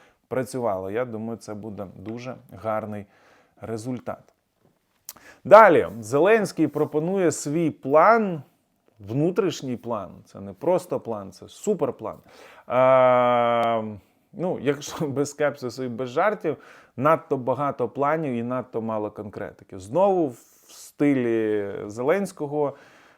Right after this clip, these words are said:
«Буде суперплан, багато секретного, але ми вам скажемо напрямки. Це буде В П К, оборона, економіка, соціалка і політика. За задумом президента, на відміну від його плану перемоги, що стосується західних партнерів, передбачатиме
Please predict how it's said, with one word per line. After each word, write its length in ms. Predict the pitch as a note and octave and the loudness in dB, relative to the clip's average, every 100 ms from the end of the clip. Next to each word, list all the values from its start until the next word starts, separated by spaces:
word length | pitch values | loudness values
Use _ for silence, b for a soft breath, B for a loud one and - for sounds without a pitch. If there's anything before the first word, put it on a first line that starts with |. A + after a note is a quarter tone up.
| - | -8
«Буде 320 | G#2+ F#3+ D3+ | -2 2 2
суперплан, 760 | D3 C#3+ A#2+ B2 - G3 A3 C#3+ | 2 -2 -2 -4 4 6 6 2
багато 420 | B2+ D3 C#3+ B2 | 0 2 0 -2
секретного, 680 | - A#2+ F3+ A3+ A3 E3+ C#3 | -8 -2 4 4 4 0 2
але 200 | B2+ D3 | 4 4
ми 160 | C#3+ | 2
вам 200 | D3 C#3 | 0 -2
скажемо 400 | B2 C3 B2 A#2+ | -2 -4 -2 -4
напрямки. 600 | A#2+ C3 - G2 F#2+ - - | 0 -2 -2 -10 -16 -20 -6
Це 140 | D3 | -4
буде 360 | C3+ A#2 G#2 G2+ | -2 -4 -4 -4
В 220 | F#2 A#2 | -4 -4
П 140 | A#2+ B2 | -4 -2
К, 260 | F#3 G#3+ | 2 2
оборона, 600 | - B2 A2+ D#3 F#3+ C#3+ | 2 -2 0 0 0 -2
економіка, 520 | A#2+ C3 C3 A2 G#2 | -4 -4 -4 -4 -8
соціалка 540 | - G#2 A#2+ G#2+ G2+ G2+ | -12 -10 -4 -4 -4 -10
і 60 | |
політика. 760 | G2 A#2+ F#3 C4+ A#3+ A#3 A3 G#3+ B B B _ | -6 0 2 2 0 2 2 2 B B B _
За 180 | G#2+ C#3 | -2 0
задумом 480 | D3+ D#3 B2 B2+ A2+ | 6 6 4 -4 -4
президента, 640 | A#2+ A#2 C3 G#3+ A3 E3 | -6 -6 -2 0 0 -2
на 140 | C#3 C#3+ | -2 0
відміну 460 | D#3 C#3+ E3 C#3 | 0 0 0 0
від 200 | A#2+ B2 | -2 -4
його 180 | A#2+ B2 | -4 -4
плану 400 | - C3 A2 A2 | 0 2 2 -2
перемоги, 580 | G#2 A2 A#2+ F#3+ A3 F#3+ | -2 -2 0 0 2 0
що 160 | F3+ D#3+ | -4 -10
стосується 540 | D#3 - D#3+ D3 C3+ | -10 -4 -2 -2 -4
західних 440 | C3 C3 B2 B2 | -4 -6 -6 -10
партнерів, 560 | A#2 A#2+ A#2+ B2 A#2+ A2+ B B B _ | -6 -6 -4 -4 -2 -4 B B B _
передбачатиме 800 | C3+ C3 A2+ A#2 C#3+ A#2+ A2 | 0 0 -2 2 2 2 -4